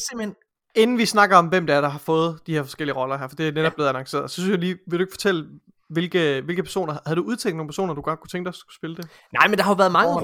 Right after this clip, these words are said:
Speaker 1: rygter, og faktisk en af
Speaker 2: Ja.
Speaker 1: dem, der har, øh, som, som, hvad kan man sige, folk har, øhm,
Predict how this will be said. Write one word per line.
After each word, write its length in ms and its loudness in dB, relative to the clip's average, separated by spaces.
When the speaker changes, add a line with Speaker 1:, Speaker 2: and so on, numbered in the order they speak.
Speaker 1:
rygter, 160 -6
og 180 -2
faktisk 480 0
en 200 -6
af 120 0
Speaker 2:
Ja. 80 4
Speaker 1:
dem, 100 -2
der 260 0
har, 180 8
øh, 600 -2
som, 300 -4
som, 320 -6
hvad 240 -4
kan 100 -6
man 80 -4
sige, 220 -10
folk 220 2
har, 380 -2
øhm, 800 2